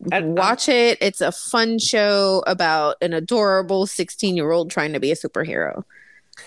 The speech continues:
Speaker 2: That's it.
Speaker 1: What? Eh, this, this is her first acting role too. Like,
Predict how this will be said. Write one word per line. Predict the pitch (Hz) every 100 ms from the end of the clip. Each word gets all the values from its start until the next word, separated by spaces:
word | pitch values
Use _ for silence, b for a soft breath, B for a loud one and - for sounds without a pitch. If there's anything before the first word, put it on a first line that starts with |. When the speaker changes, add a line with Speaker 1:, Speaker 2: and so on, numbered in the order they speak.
| B
Speaker 2:
That's | 170 -
it. | 151
Speaker 1:
What? | 240 - - -
Eh, | 190 - _
this, | 147 226 226
this | 262 196 240
is | 240
her | 180
first | - 190 202 -
acting | 143 185 175
role | 135 113 107
too. | - 143
Like, | 110